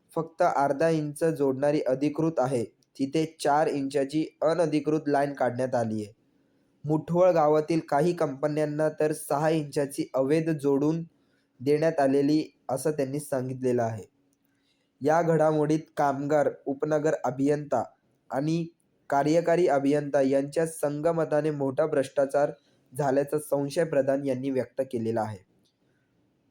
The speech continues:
पाणी गणक यंत्रणा मुद्दामून बसवली जात नाही, कारण पाणी किती चोरी होतंय हेच दिसू नये, असा थेट आरोप त्यांनी केलेला आहे.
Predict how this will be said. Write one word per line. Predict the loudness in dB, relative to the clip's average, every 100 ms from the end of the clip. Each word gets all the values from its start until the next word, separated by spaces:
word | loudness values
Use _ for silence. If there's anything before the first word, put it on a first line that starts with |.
| _ -2
पाणी | 0 2 2
गणक | 2 2 2
यंत्रणा | 0 0 0 0 2
मुद्दामून | 0 -2 0 0 0 -2 -2
बसवली | -2 0 0 0
जात | 0 0 0 -2
नाही, | -4 -4 -8 _ -4
कारण | 0 0 -2
पाणी | -2 -2 -2
किती | -4 -6 -6 -6
चोरी | -2 -2 0 0
होतंय | 0 -2 0 0 0 -4 _ _ -2
हेच | 0 -2
दिसू | -2 -2 -2
नये, | -2 -2 -2 -4
असा | -4 -2
थेट | -2 -2 0 2
आरोप | 2 0 -2
त्यांनी | -2 -2
केलेला | -2 0 0 0
आहे. | 0 -2